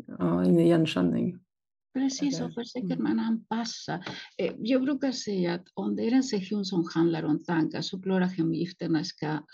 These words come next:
Speaker 2: handla om tankar. Men
Speaker 1: Mm.
Speaker 2: hur får klienten bestämma?
Speaker 1: Mhm.
Speaker 2: För annars, det är återigen, om det inte, om personen känner, "Ah, den här passar inte mig"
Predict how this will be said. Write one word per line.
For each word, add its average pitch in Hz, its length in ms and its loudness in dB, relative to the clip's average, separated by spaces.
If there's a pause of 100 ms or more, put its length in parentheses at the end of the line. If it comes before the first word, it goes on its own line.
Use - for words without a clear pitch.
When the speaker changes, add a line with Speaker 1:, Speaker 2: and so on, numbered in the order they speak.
Speaker 2:
handla - 340 -6
om - 260 -6
tankar. - 480 -2 (280)
Men 190 240 4
Speaker 1:
Mm. - 160 4 (220)
Speaker 2:
hur 277 380 4 (280)
får 170 200 -4
klienten - 480 -4
bestämma? - 500 -4 (840)
Speaker 1:
Mhm. 151 240 2
Speaker 2:
För 135 140 0 (180)
annars, 254 520 2 (420)
det 208 100 4
är 226 300 4
återigen, - 600 -2
om 190 380 -2
det 196 280 2
inte, 240 380 4
om 226 180 0
personen 262 340 4
känner, 196 640 -2 (140)
"Ah, - 420 -2
den 185 200 -4
här - 160 -6
passar - 360 -6
inte 190 260 -2
mig" - 400 -2